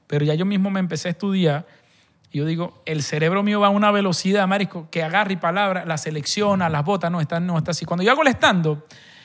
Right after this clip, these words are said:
yo siento que tengo una persona atrás diciéndome todo lo que va a decir en el momento y va viendo el público y dice, "No, el público está arriba, el público está abajo, no sé qué", pero lo siento que voy en cámara lenta. Y yo, eso que yo hablo rápido. Imagínate cómo va el cerebro mío diciéndome,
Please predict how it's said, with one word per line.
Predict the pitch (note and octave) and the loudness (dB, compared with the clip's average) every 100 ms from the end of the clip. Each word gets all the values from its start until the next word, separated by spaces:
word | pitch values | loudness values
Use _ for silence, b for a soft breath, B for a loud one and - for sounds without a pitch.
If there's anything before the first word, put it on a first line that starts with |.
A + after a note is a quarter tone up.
| B B B - | B B B 0
yo | F#3 | 0
siento | G3+ C#4+ B3+ A3+ | 2 0 2 0
que | G3 | 0
tengo | A3 C4 | -2 0
una | C4 | 2
persona | A#3+ G3+ B3+ A3 | 2 2 2 2
atrás | F#3+ B3 A#3+ G#3 | 2 2 2 2
diciéndome | F#3 - B3 A3 G3+ | -2 0 0 0 0
todo | F3+ G3+ | 0 2
lo | A3 | 2
que | A3 | 2
va | G#3+ | 2
a | |
decir | G#3+ A3+ | 2 0
en | A3 | -2
el | G#3+ | -2
momento | A3 A#3 G3 G3+ | 0 0 -2 -4
y | F#3 | 0
va | E3 | 2
viendo | F#3 G#3+ G#3 | 2 0 0
el | F3 | -2
público | A3 G3+ F3+ F3+ | 0 0 0 -2
y | |
dice, | F#3 F3+ | -2 -2
"No, | E3 | -2
el | C#3 | -2
público | E3+ F3 F3 | -4 -4 -4
está | D#3+ | -4
arriba, | D#3+ G#3+ F3+ | -4 -4 -4
el | |
público | D#3+ E3 D#3 | -6 -8 -8
está | D3 | -6
abajo, | D3+ C#3+ | -4 -4
no | D3 | -4
sé | C#3+ D3+ | -8 -8
qué", | D3 | -8
pero | D3+ D3+ | -6 -4
lo | D#3 | -4
siento | G#3+ G3+ E3 | -6 -6 -6
que | E3 | -6
voy | F3+ | -4
en | D#3+ | -2
cámara | E3+ D3 C3 | -2 -4 -4
lenta. | D3 B2 - | -4 -6 -8
Y | E3 | 0
yo, | D#3+ | 2
eso | D#3 A#3 | 2 0
que | |
yo | F#3+ | -2
hablo | D#3+ C#3+ | 0 2
rápido. | F3+ E3+ C3+ B2 _ b b b b | 0 0 -4 -10 _ b b b b
Imagínate | D#3 D#3 F#3 A3 | -2 0 0 -2
cómo | A3 G#3 | -2 0
va | G#3 | 0
el | |
cerebro | G3+ G#3 G#3 G#3+ | 0 -4 -2 -2
mío | G#3+ G3 G3+ | -2 -2 -4
diciéndome, | F3 D#3 - G3 F3+ F3 E3+ | -4 -4 0 0 0 -2 -4